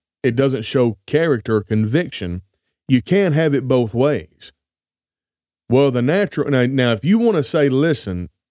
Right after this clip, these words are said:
allegorically, if you're a natural man, you don't think about spiritual things. If you're a spiritual man, you don't think about natural things.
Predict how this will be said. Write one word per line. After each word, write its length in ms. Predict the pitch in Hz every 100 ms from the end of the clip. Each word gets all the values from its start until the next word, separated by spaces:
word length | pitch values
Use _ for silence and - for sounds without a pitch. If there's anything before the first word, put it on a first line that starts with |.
| _ _ _ _ _
allegorically, 1120 | 123 151 185 165 190 202 151 107 95 78 101 _ _ _ _ _ _ _ _ _ _ _ _ _ _ _ _ _ _ _ _ -
if 240 | 123 107
you're 180 | 147 135
a 40 |
natural 640 | 117 123 175 190 156 135 117
man, 480 | 113 113 117 117
you 100 | 127
don't 220 | 170 151 -
think 300 | 156 151 131
about 380 | 117 117 110 - _ _
spiritual 560 | - - 143 127 - 98
things. 460 | 143 139 113 107
If 120 | 101 120
you're 120 | 110
a 60 |
spiritual 460 | 101 - 165 151 110
man, 280 | 104 113 117
you 80 | 120
don't 180 | 120
think 220 | - 117 110
about 240 | 107 95
natural 480 | 117 135 131 101 90
things. 400 | 107 92 90